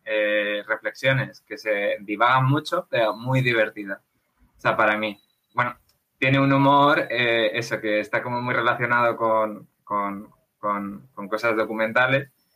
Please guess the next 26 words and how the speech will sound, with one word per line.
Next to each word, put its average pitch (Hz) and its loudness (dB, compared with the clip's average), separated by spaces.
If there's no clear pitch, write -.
Y 127 2
así 131 0
como 143 4
cu-, 139 0
curiosidad, 131 0
eh, 110 2
el, 107 -2
<laughs> - -14
el 131 -2
productor 123 4
es 131 -2
Nathan 117 -2
Fielder, 160 -2
que 113 0
es 110 -10
el, 110 0
el 107 -2
creador 110 2
de 120 0
Nathan 113 -4
For 107 -4
You. 139 0
Lo - -12
que - -
pasa, 131 0
eh, 110 2